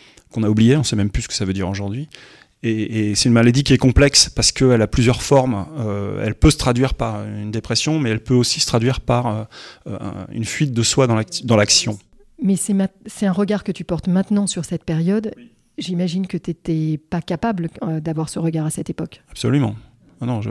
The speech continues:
Speaker 1: absolument. Je comprenais pas pourquoi j'étais malheureux. J'ai gagné de l'argent, j'avais de la reconnaissance sociale, j'avais
Speaker 2: Mais
Speaker 1: un
Speaker 2: tu te
Speaker 1: bon
Speaker 2: sentais
Speaker 1: boulot.
Speaker 2: malheureux pour autant ? Tu te sentais fatigué peut-être ?
Speaker 1: Bah, je... Fatigué,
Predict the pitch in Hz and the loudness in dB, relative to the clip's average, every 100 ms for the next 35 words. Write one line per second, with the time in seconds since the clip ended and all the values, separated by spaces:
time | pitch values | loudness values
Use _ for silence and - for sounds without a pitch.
0 | 101 92 - 123 135 - 131 120 107 127 | -8 -8 0 2 2 0 -2 0 4 2
1 | 131 123 101 107 107 135 113 - - - | 2 0 0 0 2 2 0 -4 -20 -20
2 | - - - 113 113 113 113 120 131 147 | -20 -12 -4 2 4 6 6 6 6 6
3 | 147 120 113 113 113 113 - 117 - 120 | 6 4 4 2 2 2 2 0 2 2
4 | - 127 135 147 143 117 113 104 104 117 | 4 4 4 4 4 2 2 2 4 4
5 | 117 - - 202 202 196 190 180 175 160 | 6 6 6 6 4 0 -2 -4 -4 -6
6 | - _ _ _ _ _ _ _ _ 185 | -8 _ _ _ _ _ _ _ _ -6
7 | 196 196 190 185 175 160 - - 160 - | -4 -2 -4 -4 -2 -4 -4 -10 -10 -12
8 | _ 131 131 _ _ _ _ _ - 143 | _ -20 -20 _ _ _ _ _ -8 -6
9 | - 143 170 | -4 0 0